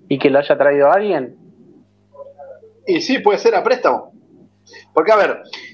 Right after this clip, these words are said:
Speaker 2: la
Speaker 1: O sea
Speaker 2: figura de Di Santo, la figura de Di Santo para ingresar en San Lorenzo, igual que los Romero, es un préstamo donde se va pagando. Quiero saber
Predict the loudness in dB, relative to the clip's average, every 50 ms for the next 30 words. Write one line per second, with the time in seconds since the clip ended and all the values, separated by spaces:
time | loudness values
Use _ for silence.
0 | -12 -2 0 0 0 2 2 2 2 2 2 2 2 2 2 2 0 0 0 0
1 | 0 0 0 0 0 0 0 0 2 0 -2 0 -2 -2 0 0 0 0 -2 -2
2 | -2 -2 0 0 -2 0 0 2 2 2 0 -2 -2 -2 -2 -2 -2 0 0 -2
3 | -2 -2 -2 -2 0 0 0 -2 -4 -6 -2 0 0 0 0 0 -2 -2 0 0
4 | -2 0 0 0 0 0 -4 -6 -10 -14 -14 -8 -4 -4 -4 -2 -2 -4 -4 -2
5 | -2 0 0 0 0 0 0 0 0 0 -2 -2 -2 -2 -2 -4 -4 0 2 2
6 | 2 4 4 2 2 2 0 -4 -6 -12 -16 -18 -20 -20 -20 _ _ -20 _ _
7 | _ _ _ _ _ _ _ _ _ -20 -20 _ _ _ _ _ _ _ _ _
8 | _ _ _ _ _ _ -8 -4 -2 0 0 0 0 2 0 2 2 0 -2 -4
9 | -4 -10 -18 -20 -20